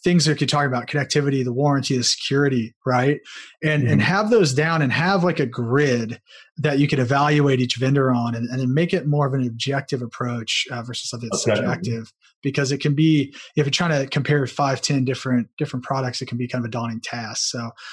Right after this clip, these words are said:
Speaker 1: so that, that's my tip of, of something that helped us get through the process. So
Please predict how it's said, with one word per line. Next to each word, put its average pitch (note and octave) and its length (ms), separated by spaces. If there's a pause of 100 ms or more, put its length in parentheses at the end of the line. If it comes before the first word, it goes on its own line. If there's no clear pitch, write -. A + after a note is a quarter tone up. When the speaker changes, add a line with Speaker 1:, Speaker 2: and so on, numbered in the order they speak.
(140)
Speaker 1:
so - 140
that, F#3+ 280
that's G3 220
my F3 160
tip D#3 320
of, C#3 240
of C#3 120
something C#3 220
that B2+ 60
helped C3 220
us C3 120
get - 180
through B2 100
the A#2+ 80
process. A#2 800 (920)
So G#3 340